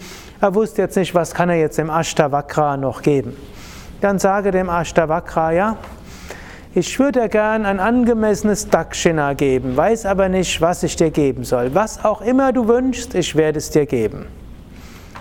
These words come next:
Ashtavakra schaute ihn ernst an und sagte: „Was auch immer ich wünsche?“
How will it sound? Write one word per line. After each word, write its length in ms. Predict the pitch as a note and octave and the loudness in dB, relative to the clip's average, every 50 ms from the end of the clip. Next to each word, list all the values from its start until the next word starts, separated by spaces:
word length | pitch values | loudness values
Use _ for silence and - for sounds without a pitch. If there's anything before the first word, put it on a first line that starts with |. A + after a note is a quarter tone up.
| - - - - | -18 -18 -6 -2
Ashtavakra 920 | - D#3 C#3 - - D3+ C3+ C#3 D3+ D3+ - - D3+ D3 D3 D3+ D3+ D3 | -2 -2 0 0 0 0 2 2 0 0 -2 -2 0 2 2 0 0 -2
schaute 420 | - - E3 E3 E3+ E3+ E3 F3+ | 0 0 2 2 2 0 0 0
ihn 420 | F3 D#3 D3+ D#3 D#3+ F3 F#3+ G3 F3+ - - - - - - - - - - - - | 0 2 2 2 2 2 0 -2 -2 -4 -10 -18 -20 -20 -20 -20 -20 -20 -20 -18 -8
ernst 400 | - D#3+ E3+ F3 E3+ E3 - - | -4 -2 0 0 0 -2 -2 -2
an 140 | F3+ F3+ F3+ | 0 0 2
und 100 | F3+ E3 | 2 2
sagte: 460 | D3 F3+ E3+ E3 - - E3 C3 B2+ | 2 2 0 0 -2 -2 -4 0 2
„Was 240 | D#3+ E3+ F3+ - - | 0 0 0 -2 -4
auch 240 | - - F3 E3 - | -2 0 0 0 -2
immer 380 | - - G3+ G#3 A3 A#3 A3+ G#3 | -2 -2 2 2 4 4 2 2
ich 180 | G#3 - - F#3 | 0 0 0 2
wünsche?“ 420 | F#3+ G#3 A3+ A#3 A3+ - B3+ A#3+ | 2 2 2 2 2 0 -2 -2